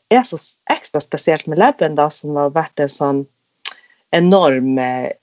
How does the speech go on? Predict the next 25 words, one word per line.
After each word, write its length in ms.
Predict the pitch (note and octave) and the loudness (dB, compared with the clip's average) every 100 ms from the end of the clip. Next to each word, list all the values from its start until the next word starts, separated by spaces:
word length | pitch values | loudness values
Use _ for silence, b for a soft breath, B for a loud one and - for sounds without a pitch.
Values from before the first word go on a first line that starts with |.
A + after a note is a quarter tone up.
| _ | _
videreutvikling 880 | - D#3+ F3 G#3+ G#3 - A#3+ - C3+ | -2 2 4 4 2 0 -2 -2 -4
fra 240 | C3 - D3 | -4 -4 -4
det 280 | C3+ D#3+ C#3 | 2 2 2
vi 100 | C3+ | -2
kjenner 440 | - C#3+ C#3 C#3+ | -6 -2 0 0
til 320 | C#3 - C#3+ - | -2 -4 -4 -4
den 220 | - C#3 C3+ | -2 0 2
gamle 300 | F3+ D#4 B3 | 4 4 4
plattformen, 580 | - - C3 B2 - D#3 _ B B B B | -2 -2 -2 0 -2 -4 _ B B B B
det 140 | - C4+ | 2 4
er 40 | |
jo 60 | G#3+ | 4
at 80 | - | 0
du 80 | |
kan, 300 | F#3 F#3 D#3+ - | -6 -6 -6 -10
du 160 | - F#3+ | -2 -2
har 240 | - D#4+ C4 | 2 2 0
tilgjengelig 640 | - D#3+ F3+ F3+ C#3 C3 B2+ | -2 2 2 0 -2 -2 -4
hele 360 | - G3+ G3 | 2 6 6
biblioteket 760 | - B2 - - D#3 D3+ - - | 4 -4 -6 -8 -8 -8 -10 -14
til 80 | - | -10
PowerPoint. 760 | B2+ B2 - C3 - - - _ _ _ _ | -8 -6 0 0 0 -6 -20 _ _ _ _
Altså 200 | F3 - - | -2 -2 -4
alt 500 | - C3 - - - - _ | 0 0 -2 -16 -18 -20 _
materiale. 520 | - C3 C#3+ C3 C3+ | -8 -2 2 2 0